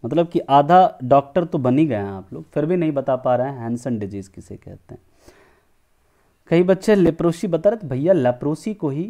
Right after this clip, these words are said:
क्या कहते हैं? हैंसन डिजीज कहते हैं, हैंसन का रोग कहते हैं, है ना? अगले सवाल पर चलते हैं। अगला सवाल, which pollutant may lead to Blackfoot disease? जिसने भी कल का लेक्चर देखा होगा उसको इसका उत्तर पता होगा।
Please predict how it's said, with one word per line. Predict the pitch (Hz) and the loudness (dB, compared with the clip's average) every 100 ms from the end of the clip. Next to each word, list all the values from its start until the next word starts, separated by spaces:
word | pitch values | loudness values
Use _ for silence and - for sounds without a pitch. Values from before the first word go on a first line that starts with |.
| 240 | -8
क्या | - | -4
कहते | 135 131 123 160 | -2 -4 -4 -6
हैं? | |
हैंसन | 170 127 120 160 156 | -6 -6 -6 -4 -4
डिजीज | 120 117 120 | -4 -8 -10
कहते | - 110 156 | -8 -8 -8
हैं, | |
हैंसन | 131 113 117 139 | -8 -10 -6 -6
का | 139 | -2
रोग | 127 165 165 | 0 -2 -4
कहते | 92 87 - | -14 -14 -18
हैं, | - _ _ | -20 _ _
है | 147 | 0
ना? | 175 - _ | 0 -2 _
अगले | 151 185 | 0 2
सवाल | 185 104 95 | -2 -4 -8
पर | 92 | -12
चलते | 95 92 92 | -16 -18 -14
हैं। | 113 156 _ | -16 -16 _
अगला | 104 101 | -12 -12
सवाल, | 95 90 - _ _ _ _ - | -12 -18 -20 _ _ _ _ -8
which | 143 254 277 - | 6 6 4 2
pollutant | 190 202 220 220 214 240 | 4 4 2 2 0 -2
may | 208 208 180 | 0 2 2
lead | 156 190 202 240 240 _ - | 6 4 4 -6 -10 _ -6
to | 208 143 | -6 0
Blackfoot | 156 170 - 226 175 | 0 0 -4 -8 -6
disease? | 110 113 117 82 - _ _ _ _ _ _ _ _ _ - | -6 -4 -4 -6 -18 _ _ _ _ _ _ _ _ _ -16
जिसने | 117 185 196 254 | 0 0 2 -2
भी | 247 247 | 0 -2
कल | 247 - 208 | -2 4 4
का | 214 208 | 4 2
लेक्चर | 254 165 151 196 | 4 0 0 -4
देखा | 160 143 139 156 | -4 -6 -6 -10
होगा | 107 98 135 - _ - | -10 -14 -14 -16 _ -12
उसको | 165 - | -10 -2
इसका | 185 160 - | -2 -2 -8
उत्तर | 185 - - | -10 -10 -10
पता | 175 - - | -8 -8 -12
होगा। | 95 90 85 | -16 -16 -20